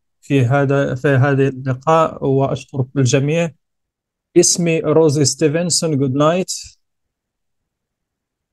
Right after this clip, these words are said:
وأنا من المستخدمين والويكيميديا، ويكيميديا القدماء،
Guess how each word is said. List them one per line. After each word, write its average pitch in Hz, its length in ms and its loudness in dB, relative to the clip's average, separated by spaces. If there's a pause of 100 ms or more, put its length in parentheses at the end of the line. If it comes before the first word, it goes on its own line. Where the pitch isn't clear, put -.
(120)
وأنا 151 500 2
من 151 220 0
المستخدمين 143 1120 0
والويكيميديا، 139 1800 -2
ويكيميديا 139 1000 2
القدماء، 131 880 0